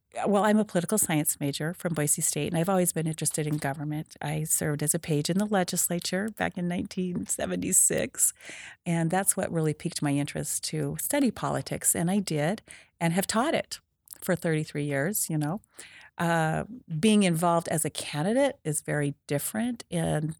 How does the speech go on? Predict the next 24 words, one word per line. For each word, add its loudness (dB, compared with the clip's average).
so 0
I 0
realize 0
how 0
important -4
it -2
is -2
to -4
just -2
stay 2
true 2
to -2
what 2
I 2
believe 0
as 0
an -4
educator. -6
I 0
think -2
it's -2
a 0
real 2
advantage 0